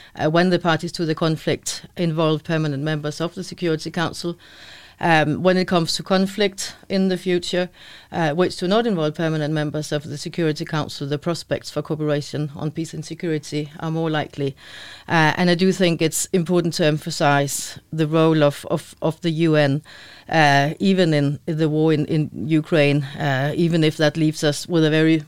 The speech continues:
pessimistic view of, of the future. There are, um, conflicts, uh, potentially ahead which do not involve the permanent members of, of the Security Council,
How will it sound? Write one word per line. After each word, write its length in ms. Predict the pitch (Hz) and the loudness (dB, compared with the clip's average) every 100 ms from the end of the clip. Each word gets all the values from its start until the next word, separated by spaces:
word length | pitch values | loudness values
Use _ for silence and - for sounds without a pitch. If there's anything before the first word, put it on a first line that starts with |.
| - | -4
pessimistic 600 | 214 202 185 170 - 160 | -4 0 0 0 -2 -2
view 240 | 165 160 | 0 2
of, 120 | 156 156 | 0 0
of 200 | 165 - | -4 -4
the 120 | 165 | -8
future. 520 | - 170 156 - 151 - - - - - | -4 -4 -4 -4 -6 -6 -18 -20 -20 -6
There 240 | 170 160 151 | 2 6 6
are, 340 | 156 151 147 - - | 6 4 0 -10 -8
um, 500 | 160 151 147 143 147 - 190 | -2 0 0 -2 -6 -10 -6
conflicts, 720 | 180 165 - 170 - - - - | -2 -2 -2 -2 -2 -8 -8 -6
uh, 240 | 151 151 156 | -4 -4 -6
potentially 540 | 185 180 160 - 156 | -6 -2 -2 -2 -2
ahead 360 | 147 160 147 - | 0 2 0 -2
which 280 | 170 - - | -6 -6 -4
do 80 | |
not 200 | 170 185 | -2 0
involve 380 | 165 143 139 131 | -2 -4 -6 -6
the 80 | 151 | -8
permanent 420 | 160 151 143 131 | -4 -2 -2 -4
members 340 | 147 147 143 135 | -4 -6 -6 -6
of, 220 | 135 - | -6 -6
of 200 | 156 - | -8 -6
the 220 | 147 117 - - - - | -6 -6 -8 -20 -20 -10
Security 480 | 190 190 165 151 | -2 2 2 0
Council, 560 | - 156 92 - 156 - | -2 -2 -2 -4 -4 -6